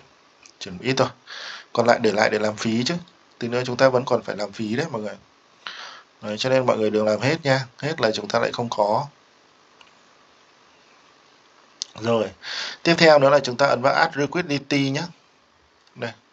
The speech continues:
Và phần liquidity này thì mọi người có thể chọn ở dưới này hoặc là chúng ta có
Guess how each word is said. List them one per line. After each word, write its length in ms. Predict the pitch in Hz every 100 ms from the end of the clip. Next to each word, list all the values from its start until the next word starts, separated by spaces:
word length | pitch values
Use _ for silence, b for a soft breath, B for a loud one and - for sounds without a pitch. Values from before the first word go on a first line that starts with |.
| _ B B B B _
Và 120 | 139
phần 200 | 135 139
liquidity 580 | 131 143 170 156 147 147
này 120 | 135 120
thì 100 | 120
mọi 140 | 117
người 140 | 117 113
có 120 | 131
thể 200 | 127 104
chọn 220 | 120 113
ở 160 | 113 104
dưới 220 | 98 104
này 280 | 120 123 110
hoặc 120 | 113 113
là 100 | 107
chúng 160 | 113
ta 120 | -
có 120 | 127